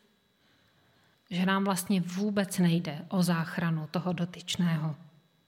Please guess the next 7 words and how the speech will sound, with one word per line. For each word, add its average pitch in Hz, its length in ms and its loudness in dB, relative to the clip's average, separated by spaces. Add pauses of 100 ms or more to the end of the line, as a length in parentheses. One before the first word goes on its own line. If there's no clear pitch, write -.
(680)
Už 175 100 0
nám 214 240 6
nejde 214 360 4
o 185 180 0
žádného 185 560 2
konkrétního 190 760 0
člověka. 180 680 -2